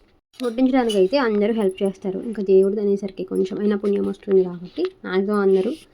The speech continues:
కొంచెం హెల్ప్ చేశారులేండి వడ్డించేటప్పుడు. So, మా వారు నేను కూడా ఉండి కాసేపు వడ్డించాము. మేము వడ్డించిన తర్వాత మా బుడ్డోడు కూడా వడ్డిస్తానని చెప్పి వాడు కూడా వచ్చాడనమాట.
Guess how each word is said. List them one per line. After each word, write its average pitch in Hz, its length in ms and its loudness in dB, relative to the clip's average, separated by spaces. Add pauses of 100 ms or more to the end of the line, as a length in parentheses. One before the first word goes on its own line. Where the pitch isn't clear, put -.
(300)
కొంచెం 214 240 0
హెల్ప్ 180 240 -2
చేశారులేండి 190 480 -2
వడ్డించేటప్పుడు. 185 760 -2
So, 214 340 -6
మా 180 120 0
వారు 170 200 -6
నేను 175 280 -4
కూడా 165 160 -10
ఉండి 165 280 -6
కాసేపు 180 360 -4
వడ్డించాము. 170 520 -12 (600)
మేము 233 200 2
వడ్డించిన 190 460 4
తర్వాత 160 360 -6
మా 226 120 -4
బుడ్డోడు 190 340 -2
కూడా 196 200 0
వడ్డిస్తానని 175 580 -4
చెప్పి - 200 -12
వాడు 180 260 -4
కూడా 175 220 -8
వచ్చాడనమాట. 170 840 -12